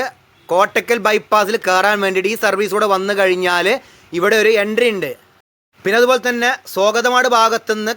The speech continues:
കോട്ടക്കൽ bypass കൂടെ വരുന്ന വാഹനങ്ങൾക്ക് തിരു റോഡിൽ കയറാൻ വേണ്ടിയിട്ട് ഇതിന് നേരെ ഓപ്പോസിറ്റ് തന്നെ ഒരു എക്സിറ്റും വന്നിരിക്കുന്നു. പിന്നെ ഇവിടെ എടുത്തു പറയേണ്ട ആവശ്യമില്ല, കോട്ടക്കൽ bypass-ിൽ ആദ്യം ടാറിങ് കഴിഞ്ഞ പ്രദേശം ഇവിടെയാണ്.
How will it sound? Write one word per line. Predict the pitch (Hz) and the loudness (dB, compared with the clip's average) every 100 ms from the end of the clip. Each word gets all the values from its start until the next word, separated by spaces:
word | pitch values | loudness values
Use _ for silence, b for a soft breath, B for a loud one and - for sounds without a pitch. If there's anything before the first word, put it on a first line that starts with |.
| 214 | 0
കോട്ടക്കൽ | 196 202 226 214 | 0 0 -4 -2
bypass | 214 - 208 196 | -2 0 0 0
കൂടെ | 208 208 202 | -2 -2 -2
വരുന്ന | 190 185 | -2 0
വാഹനങ്ങൾക്ക് | 180 180 185 185 185 180 - 233 - | 2 2 0 -2 -2 -4 -2 -4 -2
തിരു | 180 196 | -2 0
റോഡിൽ | 202 196 185 | 0 -2 0
കയറാൻ | 180 185 190 | 0 2 0
വേണ്ടിയിട്ട് | 175 170 185 202 | -2 -4 -4 -4
ഇതിന് | 175 190 175 | -4 -6 -4
നേരെ | 180 202 233 202 | -4 -2 -2 -2
ഓപ്പോസിറ്റ് | 185 196 196 190 190 | -2 -2 -2 -2 -4
തന്നെ | 185 220 254 B B 170 | -4 -4 -6 B B -2
ഒരു | 214 226 | 0 0
എക്സിറ്റും | - 240 - 247 | -2 -6 -4 -2
വന്നിരിക്കുന്നു. | 233 208 175 147 123 98 _ _ _ _ - | 0 -2 -4 -8 -12 -20 _ _ _ _ -8
പിന്നെ | 185 214 | -2 2
ഇവിടെ | 226 | 0
എടുത്തു | 220 247 | 0 0
പറയേണ്ട | 240 233 220 | 0 2 0
ആവശ്യമില്ല, | 220 226 214 202 233 - | 2 0 0 -2 -4 -2
കോട്ടക്കൽ | 202 220 226 247 240 | -2 -2 -4 -2 -2
bypass-ിൽ | 233 - 233 233 233 240 - 165 196 | -2 0 0 2 -2 -2 0 2 2
ആദ്യം | 240 202 269 269 _ - | 0 -2 -6 -6 _ -2
ടാറിങ് | 196 214 233 240 | 2 2 0 0
കഴിഞ്ഞ | 214 208 214 - | 0 0 -4 -4
പ്രദേശം | 185 190 190 214 180 | 0 0 0 -2 0
ഇവിടെയാണ്. | 196 196 180 | 2 2 0